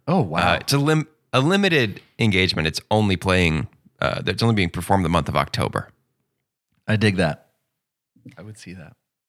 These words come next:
Speaker 2: I would too. Especially if Diego himself is involved more than just putting his name on the poster.
Speaker 1: It's like you never know what story you're gonna get. Like, different
Speaker 2: Oh, it's
Speaker 1: places get
Speaker 2: different every
Speaker 1: different
Speaker 2: time?
Speaker 1: stories.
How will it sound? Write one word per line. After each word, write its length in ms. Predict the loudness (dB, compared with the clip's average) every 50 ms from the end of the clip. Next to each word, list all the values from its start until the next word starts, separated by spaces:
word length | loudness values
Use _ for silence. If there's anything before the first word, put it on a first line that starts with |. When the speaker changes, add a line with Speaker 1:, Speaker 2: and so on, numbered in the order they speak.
| _ _ _ _ -10
Speaker 2:
I 40 | -8
would 200 | -8 -8 -4 0
too. 260 | 2 2 2 2 0 -6 _ _ _ _ _ _ _ _ _ _ -4
Especially 480 | -2 -2 0 2 2 2 2 2 2
if 100 | 0 0
Diego 280 | 2 2 2 4 2 2
himself 440 | 0 0 -2 -2 0 0 0 0 0
is 80 | -2
involved 400 | -2 0 2 2 2 2 0 0
more 120 | -2 -2 -2
than 80 | -2 -4
just 160 | -4 -6 -4
putting 140 | -4 -2 -2
his 140 | -2 0 0
name 160 | 0 2 2
on 60 | 0
the 80 | 0 0
poster. 420 | -2 -2 -2 -2 -4 -6 -8 -8 -10 _ _ _ _ _ _ -8
Speaker 1:
It's 160 | -4 0 0
like 180 | 0 0 0
you 80 | 0 0
never 320 | 2 2 2 2 2 2
know 220 | 2 4 4 4 4
what 180 | 4 2 2
story 320 | 0 0 0 0 0 2 0
you're 120 | 0 0
gonna 180 | 0 -2 -2 -4
get. 340 | -4 -4 -4 -4 -4 -6 _ _ _ _ _ _ _ _ _ _ _ _ _ _ -2
Like, 260 | -2 -2 -2 -2 0
different 300 | 0 2 2 4 4 4
Speaker 2:
Oh, 80 | 4
it's 140 | 2 2 0 -2
Speaker 1:
places 100 | -2 0
get 80 | 0
Speaker 2:
different 240 | 0 2 2 2 2
every 120 | 2 2 2
Speaker 1:
different 140 | 2 0 0
Speaker 2:
time? 40 | 0
Speaker 1:
stories. 300 | -2 -2 -2 -4 -6